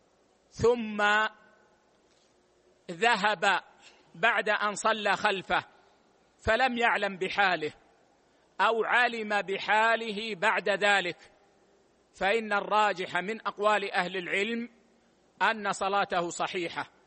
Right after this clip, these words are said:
وأنه لا يلزمه أن يعيد، فإن صلاته هنا تنفك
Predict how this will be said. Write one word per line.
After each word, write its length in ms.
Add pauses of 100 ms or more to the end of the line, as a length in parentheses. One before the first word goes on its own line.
(680)
وأنه 600
لا 200
يلزمه 880 (300)
أن 180
يعيد، 460 (1000)
فإن 480
صلاته 600
هنا 540
تنفك 1040